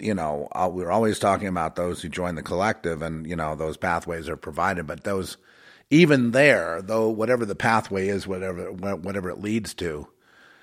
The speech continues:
is kind of preordained in the sense that, uh, a person who, who has a path, usually it's, it's given this path by God, you know, and, um,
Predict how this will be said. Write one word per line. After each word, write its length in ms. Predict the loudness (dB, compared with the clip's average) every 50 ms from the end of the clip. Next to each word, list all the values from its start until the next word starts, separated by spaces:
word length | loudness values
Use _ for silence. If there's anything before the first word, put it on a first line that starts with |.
| _ _ _ _ _ -2
is 300 | 0 0 0 0 -2 -6
kind 280 | -4 0 0 0 0
of 120 | 0 -4 -2
preordained 720 | 0 2 4 4 4 2 0 0 -2 -2 0 -2 -2 -4
in 80 | -6 -6
the 80 | -8
sense 360 | -6 -4 -2 -2 -2 -4 -4
that, 340 | -4 -4 -4 -4 -6 -6 -4
uh, 320 | -2 -2 0 0 -2 -2 -4 -6 -14 _ _ _ _ _ -20 -20 _ _ _ -4
a 80 | -4 0
person 400 | 2 4 4 4 4 2 -2 -2
who, 160 | -2 -2 -4 -6 -6
who 320 | -6 -4 -4 -2 -2 0
has 160 | 0 -2 -2
a 80 | -4 -4
path, 300 | -2 0 0 0 0 0
usually 320 | -2 -2 -2 -2 -2 -2
it's, 200 | -4 -6 -8 -12
it's 400 | -12 -14 -12 -12 -12 -12 -12 -14 -8
given 520 | -2 0 2 2 2 0 -2 -6 -8 -10 -12 -16 -20 _ _ _ _ _ _ _ _ _ _ _ _ _ _ -10
this 260 | -6 -4 -4 -4 -6
path 680 | -6 -4 -4 -2 0 0 0 0 -2 -4 -8 -14 -20 -20 -20 -20 _ _ -8
by 220 | -6 -4 -4 -4
God, 400 | -4 -2 0 0 0 0 -2 -6 -10 -16 -16 -10
you 140 | -8 -6
know, 300 | -4 -4 -4 -4 -6 -6 -10 -12
and, 360 | -8 -6 -4 -4 -4 -4 -4 -4
um, 420 | -4 -4 -4 -4 -6 -8 -10 -12